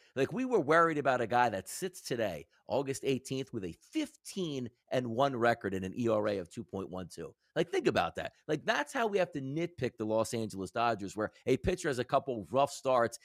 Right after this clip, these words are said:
and say, "Aha, you know what? We didn't think Tony Gonsolin was on the up and up like a Walker Buehler would be or a Clayton Kershaw,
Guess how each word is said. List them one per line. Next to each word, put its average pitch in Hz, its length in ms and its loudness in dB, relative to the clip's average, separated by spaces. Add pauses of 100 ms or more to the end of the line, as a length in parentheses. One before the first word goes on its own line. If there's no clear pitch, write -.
and 127 120 0
say, 117 80 4
"Aha, 226 360 8
you 170 80 0
know 190 140 6
what? 233 280 8 (300)
We 202 160 2
didn't 190 240 6
think 156 240 2
Tony 120 260 4
Gonsolin 113 460 2
was 104 120 -4
on 110 120 -2
the 107 160 0
up 107 260 0
and 113 100 2
up 113 200 4
like 101 160 -2
a 101 40 4
Walker 110 360 2
Buehler 104 340 0
would 98 160 2
be 101 160 2
or 95 140 2
a 92 40 -4
Clayton 85 340 -2
Kershaw, 107 480 0